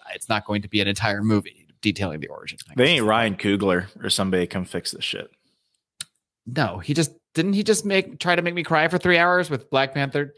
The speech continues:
Speaker 1: two?
Speaker 2: Yeah,
Speaker 1: That's
Speaker 2: that
Speaker 1: guy,
Speaker 2: wasn't
Speaker 1: right?
Speaker 2: his fault.
Speaker 1: Don't,
Speaker 2: That was, that was,
Speaker 1: don't make
Speaker 2: you
Speaker 1: him
Speaker 2: know,
Speaker 1: do movies anymore.
Speaker 2: we have
Speaker 1: No,
Speaker 2: to,
Speaker 1: that,
Speaker 2: we have
Speaker 1: no,
Speaker 2: to, we
Speaker 1: I'm
Speaker 2: have to
Speaker 1: done.
Speaker 2: blame Kevin Feige for some shit.
Speaker 1: All right. Well, I'm not gonna blame him for Black Panther two. Well, I will partially blame, I, I will blame him for not just recasting the movie and doing the original movie.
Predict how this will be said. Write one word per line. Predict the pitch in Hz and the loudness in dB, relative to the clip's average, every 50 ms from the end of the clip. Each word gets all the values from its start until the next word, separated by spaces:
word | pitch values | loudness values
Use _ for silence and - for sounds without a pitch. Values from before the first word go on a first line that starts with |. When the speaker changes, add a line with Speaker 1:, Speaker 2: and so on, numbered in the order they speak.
| _ _ - | _ _ -4
Speaker 1:
two? | - 147 165 165 160 - - - | -2 -2 -2 -2 -6 -12 -6 0
Speaker 2:
Yeah, | 165 196 185 | 2 4 4
Speaker 1:
That's | 151 147 | 4 4
Speaker 2:
that | 160 | 4
Speaker 1:
guy, | 196 | 4
Speaker 2:
wasn't | 220 214 160 170 139 120 | 4 4 2 0 0 2
Speaker 1:
right? | 147 | 2
Speaker 2:
his | 175 170 - - | 2 2 2 2
fault. | 135 113 110 | 2 2 2
Speaker 1:
Don't, | 220 131 | 4 4
Speaker 2:
That | 139 175 180 | 4 4 2
was, | 156 135 120 | 0 -2 0
that | 139 143 156 | 0 0 0
was, | 160 143 - | 0 2 2
Speaker 1:
don't | 254 311 339 | 4 4 6
make | 339 302 240 | 4 4 4
Speaker 2:
you | 240 | 4
Speaker 1:
him | 220 190 | 4 4
Speaker 2:
know, | 170 | 4
Speaker 1:
do | 170 156 | 4 4
movies | 143 123 120 131 110 | 2 2 0 0 0
anymore. | 131 123 151 117 - 190 | 0 -2 -2 -2 0 0
Speaker 2:
we | 226 247 | 2 4
have | 262 285 247 220 208 | 4 2 2 2 2
Speaker 1:
No, | 220 | 0
Speaker 2:
to, | 196 | 0
Speaker 1:
that, | 127 165 | 0 0
Speaker 2:
we | 214 233 | 2 2
have | 254 294 294 | 2 2 2
Speaker 1:
no, | 262 233 | 0 0
Speaker 2:
to, | 247 226 208 | 0 0 0
we | - 208 247 | 2 2 2
Speaker 1:
I'm | 302 - | 4 4
Speaker 2:
have | 220 | 2
to | 220 196 | 2 0
Speaker 1:
done. | 135 | 0
Speaker 2:
blame | 147 160 180 208 202 180 147 | 0 2 2 4 4 2 2
Kevin | - 185 185 170 165 143 | 0 0 0 0 -2 -2
Feige | 120 - 147 151 147 139 135 123 107 | 0 2 2 4 4 2 0 0 -2
for | 117 113 | -2 -4
some | - - 131 117 113 | 0 0 0 0 0
shit. | - - - 69 76 - _ _ _ _ _ _ _ _ _ _ _ _ _ _ _ _ _ _ _ _ _ _ _ _ _ _ _ _ _ _ _ _ _ _ - - | -2 -4 -4 -6 -8 -12 _ _ _ _ _ _ _ _ _ _ _ _ _ _ _ _ _ _ _ _ _ _ _ _ _ _ _ _ _ _ _ _ _ _ -14 -12
Speaker 1:
All | 101 | -10
right. | 95 85 | -10 -6
Well, | 95 104 107 | -4 -2 -2
I'm | 117 139 | 0 0
not | 156 151 | 0 0
gonna | 139 123 110 | 0 -2 -2
blame | 98 107 104 104 | 0 -2 -4 -4
him | 110 101 | -6 -8
for | - 95 | -10 -8
Black | 95 101 104 - | -8 -8 -8 -8
Panther | - 92 90 90 | -10 -12 -12 -14
two. | - - - 87 90 - | -16 -16 -16 -16 -6 0
Well, | - 143 190 170 | 2 4 4 4
I | 151 143 139 | 4 4 4
will | 139 143 131 | 4 4 4
partially | 107 107 120 117 - 113 104 95 | 4 2 0 0 0 -2 -6 -6
blame, | 98 90 90 - | -8 -10 -6 -2
I, | 165 190 202 | 0 2 2
I | 208 208 - 214 220 | 2 2 2 4 4
will | 240 226 | 4 4
blame | 185 170 190 202 202 180 | 4 4 4 4 4 4
him | 180 180 175 165 | 2 0 0 -2
for | 139 156 143 131 123 | 0 2 2 4 4
not | 120 123 131 151 147 - | 4 2 2 2 2 0
just | 135 120 101 | -2 -2 0
recasting | 117 135 135 117 123 127 131 - 135 113 | 2 2 2 4 4 2 2 2 0 0
the | 110 104 | 0 0
movie | 110 123 127 120 107 | 2 0 2 2 2
and | 104 107 104 | 2 4 4
doing | 117 117 113 110 | 4 4 4 4
the | 107 98 | 2 2
original | 110 127 123 107 110 104 | 2 0 0 0 -2 -4
movie. | 101 95 - 92 90 95 | -4 -6 -8 -12 -16 -18